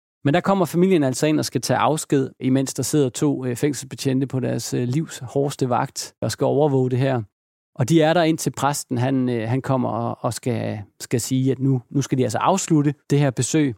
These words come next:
og så må de tage derfra. Så får, øh, den dødsdømte mulighed for at gå til alters,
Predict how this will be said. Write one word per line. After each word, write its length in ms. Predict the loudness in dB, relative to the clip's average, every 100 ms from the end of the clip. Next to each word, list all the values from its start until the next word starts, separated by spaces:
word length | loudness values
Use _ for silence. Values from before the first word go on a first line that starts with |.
| _ _
og 100 | -4
så 100 | 2
må 100 | 2
de 100 | 2
tage 180 | 0 0
derfra. 380 | 0 2 0 -2 -10 _ _ _
Så 140 | -2 -2
får, 420 | 2 2 2 0
øh, 140 | -2 -4
den 80 | -2
dødsdømte 420 | -2 0 -2 0
mulighed 240 | 0 0
for 120 | -2 -4
at 80 |
gå 80 | -4
til 140 | -6 -4
alters, 520 | -2 -2 -4 -10